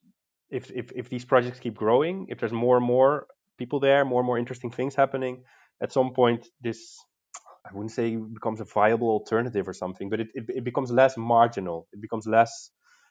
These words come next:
sort of like, uh, hippie commune weird people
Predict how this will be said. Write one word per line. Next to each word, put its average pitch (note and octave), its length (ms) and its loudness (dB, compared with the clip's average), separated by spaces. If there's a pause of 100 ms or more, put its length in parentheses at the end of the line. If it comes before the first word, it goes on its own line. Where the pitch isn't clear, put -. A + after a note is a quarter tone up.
(160)
sort G#2 300 -4
of F#2+ 560 -2
like, G2 280 -8
uh, G2 460 -4 (680)
hippie A2 240 -6
commune G#2+ 360 -4
weird G2+ 220 -4
people F2+ 440 -12